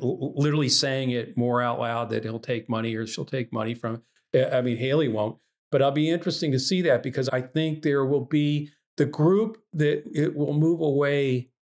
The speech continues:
from the, uh, Republican nominee, the Republicans that remember exactly what, what Putin is. Remember Reagan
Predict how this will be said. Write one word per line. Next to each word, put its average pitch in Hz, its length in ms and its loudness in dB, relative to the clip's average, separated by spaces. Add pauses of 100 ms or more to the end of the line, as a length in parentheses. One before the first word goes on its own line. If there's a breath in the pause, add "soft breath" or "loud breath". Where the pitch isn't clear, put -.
from 135 200 4
the, 120 240 2
uh, 113 260 -2
Republican 123 640 0
nominee, 123 720 0 (400)
the 120 180 4
Republicans 127 840 0
that 123 320 -2 (400)
remember 131 760 2 (280)
exactly 135 840 2 (220)
what, - 360 0
what - 340 0
Putin 123 440 0
is. 127 520 0 (340)
Remember 139 500 4
Reagan 127 680 -2